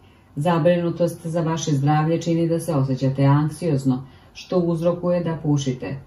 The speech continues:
kako biste olakšali svoju anksioznost, što čini vaše zdravlje još gorim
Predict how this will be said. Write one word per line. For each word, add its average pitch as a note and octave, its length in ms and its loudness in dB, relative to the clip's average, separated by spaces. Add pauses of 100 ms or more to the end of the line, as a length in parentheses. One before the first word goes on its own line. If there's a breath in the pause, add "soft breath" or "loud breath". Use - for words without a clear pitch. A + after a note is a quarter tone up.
kako C3 220 -2
biste C3 280 0
olakšali C3+ 480 0
svoju C3+ 400 0
anksioznost, D#3 880 -2 (380 loud breath)
što - 220 -4
čini D#3 380 0
vaše C3 300 -4
zdravlje D3 420 0
još D#3+ 200 0
gorim F3 420 0